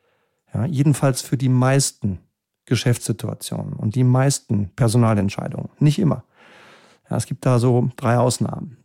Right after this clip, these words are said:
ja, wo ich das anders sehe. Ich glaube, wenn wir eine Firma kaufen oder verkaufen, sollten wir gründlich vorbereiten. Wenn wir entscheiden, ob wir jemanden einstellen oder nicht, sollten wir sehr gründlich vorbereiten.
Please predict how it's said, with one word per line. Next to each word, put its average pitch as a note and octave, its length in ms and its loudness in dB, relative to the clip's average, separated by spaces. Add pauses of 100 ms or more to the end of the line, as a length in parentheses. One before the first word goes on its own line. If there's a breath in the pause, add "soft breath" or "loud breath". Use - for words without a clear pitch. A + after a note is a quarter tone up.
ja, A2+ 180 -4
wo A#2+ 140 0
ich A2+ 160 -2
das - 180 -4
anders C3 360 2
sehe. G2+ 160 -6
Ich G#2 100 -8
glaube, B2 360 0
wenn A#2+ 140 2
wir A#2+ 60 2
eine A#2 140 2
Firma C#3+ 300 2
kaufen C3+ 420 2
oder A#2 140 2
verkaufen, C#3+ 540 0
sollten B2 260 0
wir A#2+ 100 2
gründlich C3 360 0
vorbereiten. B2 640 -2 (540 loud breath)
Wenn A#2+ 160 4
wir A#2 120 2
entscheiden, C3+ 420 2
ob A#2+ 140 0
wir B2+ 80 2
jemanden A#2+ 300 2
einstellen C3+ 480 2
oder A#2+ 140 4
nicht, C#3 180 2
sollten B2+ 260 -2
wir A2+ 120 2
sehr B2 180 2
gründlich B2+ 360 0
vorbereiten. A#2 600 0